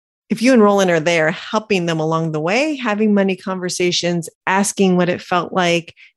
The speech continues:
asking how they made decisions, and if they were happy with the decisions that they made or what they might do differently next time, that's all going to help play into your ability to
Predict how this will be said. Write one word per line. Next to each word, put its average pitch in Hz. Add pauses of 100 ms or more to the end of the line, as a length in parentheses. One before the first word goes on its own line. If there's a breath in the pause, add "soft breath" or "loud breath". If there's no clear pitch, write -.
asking 190
how 185
they 185
made 175
decisions, 175
and 170 (400 loud breath)
if -
they 185
were 170
happy 180
with 180
the 175
decisions 175
that 165
they 175
made 175
or 175
what 180
they 180
might 175
do 170
differently 170
next 165
time, 247 (580 soft breath)
that's 190
all 190
going 185
to 180
help 160 (100)
play 175
into 170
your 156
ability 160 (100)
to -